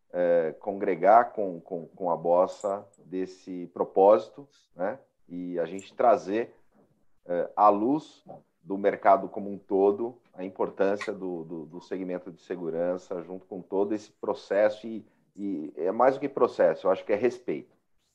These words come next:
com as duas partes, né? Isso é, é bem legal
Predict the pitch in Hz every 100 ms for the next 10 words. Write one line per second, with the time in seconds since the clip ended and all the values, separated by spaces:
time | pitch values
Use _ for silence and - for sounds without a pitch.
0 | _ 127 131 127 - - 98 - - _
1 | _ 82 107 _ _ 82 - 107 98 95
2 | 92 104 127 98 101 -